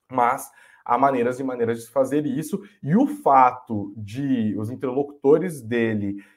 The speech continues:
reafirmarem que a culpa do aumento dos combustíveis é do I C M S,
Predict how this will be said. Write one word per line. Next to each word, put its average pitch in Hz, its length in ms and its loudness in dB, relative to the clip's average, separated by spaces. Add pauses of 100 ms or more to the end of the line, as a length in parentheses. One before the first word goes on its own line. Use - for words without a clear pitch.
reafirmarem 147 840 0
que - 80 -2
a 135 60 0
culpa 233 440 0
do 165 80 -4
aumento 151 300 -2
dos 131 160 -18
combustíveis 123 960 -8
é 135 400 2
do 120 220 -4
I 220 80 0
C 202 160 -8
M 113 180 -8
S, 165 480 -6